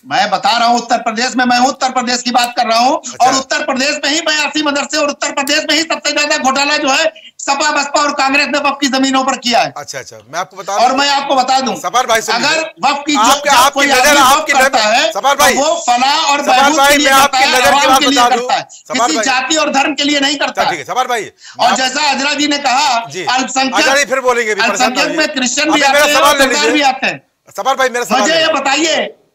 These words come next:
Speaker 1: क्या किसी क्रिश्चियन समुदाय के मिशनरी के स्कूल पर मानक के नाम पर कोई अंगुली उठी? नहीं उठी।
Speaker 2: अच्छा।
Speaker 1: क्या किसी सिख समाज के
Speaker 2: अरे
Speaker 1: संस्था
Speaker 2: है
Speaker 1: पर
Speaker 2: कितने,
Speaker 1: अंगुली
Speaker 2: वो
Speaker 1: उठी?
Speaker 2: तो देख
Speaker 1: नहीं उठी।
Speaker 2: लीजिए।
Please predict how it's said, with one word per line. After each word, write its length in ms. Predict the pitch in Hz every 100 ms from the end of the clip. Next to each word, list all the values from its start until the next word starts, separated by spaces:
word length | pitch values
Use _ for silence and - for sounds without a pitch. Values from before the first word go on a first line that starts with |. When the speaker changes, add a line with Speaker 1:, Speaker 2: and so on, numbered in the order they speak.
| _ _
Speaker 1:
क्या 180 | 269 302
किसी 580 | 311 311 269 330 349 285
क्रिश्चियन 720 | 269 _ - 277 277 320 330
समुदाय 460 | 302 277 277 285 302
के 320 | 302 302 311
मिशनरी 380 | 262 - 277 311
के 180 | 302 277
स्कूल 280 | - 294 302
पर 300 | 302 294 294
मानक 360 | 226 269 302 302
के 120 | 294
नाम 240 | 277 285
पर 180 | 285 294
कोई 220 | 285 277
अंगुली 240 | 285 262 294
उठी? 480 | 285 302 359 330 _ _ 170
नहीं 260 | 220 254
उठी। 440 | 285 285 285 285 - _ -
Speaker 2:
अच्छा। 180 | -
Speaker 1:
क्या 160 | 285 285
किसी 260 | 277 311 330
सिख 300 | 320 330 339
समाज 360 | 269 262 277 277
के 180 | 302
Speaker 2:
अरे 560 | 311 - _ _ - 262
Speaker 1:
संस्था 160 | 185 214
Speaker 2:
है 120 | 277
Speaker 1:
पर 60 |
Speaker 2:
कितने, 60 | 285
Speaker 1:
अंगुली 220 | 269 262
Speaker 2:
वो 100 | 294
Speaker 1:
उठी? 140 | 247 339
Speaker 2:
तो 60 |
देख 140 | 247 233
Speaker 1:
नहीं 140 | 269
उठी। 160 | 294 262
Speaker 2:
लीजिए। 360 | 269 196 110